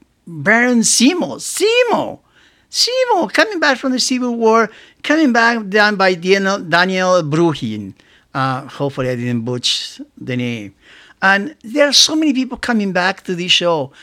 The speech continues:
I mean, uh, it, it, Don Cheadle, it's just, they keep coming. It's so well done, this show, that I hope it doesn't disappoint us like we think it is,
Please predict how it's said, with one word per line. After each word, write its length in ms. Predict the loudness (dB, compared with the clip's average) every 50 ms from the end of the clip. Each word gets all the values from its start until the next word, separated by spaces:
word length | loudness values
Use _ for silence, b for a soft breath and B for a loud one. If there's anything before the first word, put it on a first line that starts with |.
| B B B B
I 120 | 0 0
mean, 280 | 2 2 0 0 0 0
uh, 520 | 0 0 2 2 4 4 2 2 0 -2 _ _ _ _ _ _ _ _ _ _ _ _ _ _ -10
it, 60 | -6 -6
it, 1300 | -6 -6 -8 -12 -12 -14 -12 -14 -16 -20 -20 _ _ _ _ _ _ _ _ _ _ -20 -18 -10 -2
Don 220 | 0 2 2 2 2
Cheadle, 560 | 4 4 4 4 2 2 2 0 -2 -4 -8 -8 -6
it's 140 | -4 -4 -4
just, 200 | -4 -4 -8 b b b b b b b b b b -4
they 100 | -4 -2
keep 220 | -2 -2 -6 -2
coming. 280 | 0 0 2 2 2 0
It's 140 | 2 4 4
so 320 | 4 4 4 4 2 2
well 240 | 0 -4 -4 -4 -4
done, 300 | -2 -4 -4 -2 -2 -4
this 100 | -4 -4
show, 380 | -4 -2 0 0 0 -2 -4 b b b b b b b b -2
that 260 | 2 2 2 2 2
I 140 | 2 0 0
hope 540 | 0 -2 -2 2 4 4 4 2 -2 _ -4 -4
it 100 | -2 0
doesn't 340 | 2 0 0 0 -2 -4
disappoint 560 | -2 -2 -2 -2 -4 -6 -6 -6 -4 -2 -2 -2
us 240 | -2 -4 -6 -8 b b b b b b b
like 220 | 0 0 0 2 2
we 220 | 0 0 0 -2
think 280 | -2 -2 -4 -2 -2 -2
it 100 | 0 0
is, 400 | 0 0 0 -2 -6 -8 -10